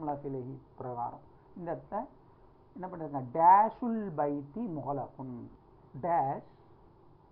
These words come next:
bayti என்பது, al bayti என்பதாக பயன்படுத்தப்பட்டிருக்கிறது. முகலகுன்,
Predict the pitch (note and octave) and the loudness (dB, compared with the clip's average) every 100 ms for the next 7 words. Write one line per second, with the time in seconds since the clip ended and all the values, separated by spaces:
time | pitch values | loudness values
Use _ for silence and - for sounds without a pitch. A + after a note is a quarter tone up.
0 | - - - - - - - C#3 E3 F3+ | -20 -20 -20 -20 -20 -20 -18 -4 0 0
1 | F3+ - A3 G#3+ D3+ C#3+ C#3+ D3 D3 D3+ | -4 -8 -6 -4 -6 -4 -2 -2 -2 -4
2 | D3 D3 G3+ D#3 C3+ C3+ C#3+ C3 B2 B2 | -4 -12 -12 -10 -8 -8 -8 -10 -10 -12
3 | A#2+ A#2+ B2 - A#2 A#2+ G3+ D#4 - - | -16 -18 -20 -14 -12 -4 -4 -4 -14 -20
4 | - - - F3 F#3 G3+ D#3 - D3+ | -20 -20 -14 -2 6 6 6 2 -8